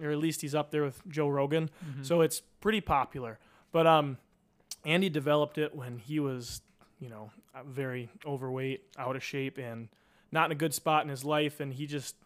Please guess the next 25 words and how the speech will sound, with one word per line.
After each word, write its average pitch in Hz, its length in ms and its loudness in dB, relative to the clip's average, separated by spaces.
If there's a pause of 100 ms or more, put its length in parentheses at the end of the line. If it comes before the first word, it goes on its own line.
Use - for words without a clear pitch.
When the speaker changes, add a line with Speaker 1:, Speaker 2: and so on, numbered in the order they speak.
(100)
Speaker 1:
he 156 220 -10
said 143 240 -4
it's 143 180 -4
been, 139 380 -4 (460)
it's 156 160 -4
worked 180 240 2
wonders 156 320 2
for 151 160 -8
him 143 420 -6
as 139 100 -8
an 139 120 -6
entrepreneur. 135 600 -6
Like, 123 380 -10 (180)
he - 60 -10
didn't 143 240 -4
think 135 280 -10
he 139 120 -12
could 131 180 -12
do 127 380 -6 (440)
better 147 180 2
than 139 100 -4
he 135 80 -6
was, 120 180 -8
was 131 360 0
doing, 180 420 4